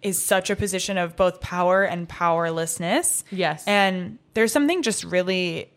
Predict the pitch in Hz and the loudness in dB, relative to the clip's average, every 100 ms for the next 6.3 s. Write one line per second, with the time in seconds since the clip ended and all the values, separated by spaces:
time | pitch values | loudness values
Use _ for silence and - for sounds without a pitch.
0 | _ - 196 175 175 160 156 160 170 156 | _ -2 2 2 2 0 0 2 2 2
1 | - _ - - 170 170 170 180 _ 214 | -2 _ -10 -2 0 0 0 -4 _ 0
2 | 240 220 208 190 180 - - 165 - - | 2 2 0 2 2 0 -2 -4 -4 -4
3 | 208 220 202 202 156 180 175 143 170 165 | 0 0 2 2 2 2 0 -4 -2 -2
4 | 190 175 165 165 170 185 170 165 - - | 0 0 0 0 0 0 0 -2 -2 0
5 | 175 165 165 160 165 156 151 139 113 - | 4 4 4 2 0 0 -2 -2 -2 -2
6 | 64 64 | -2 -2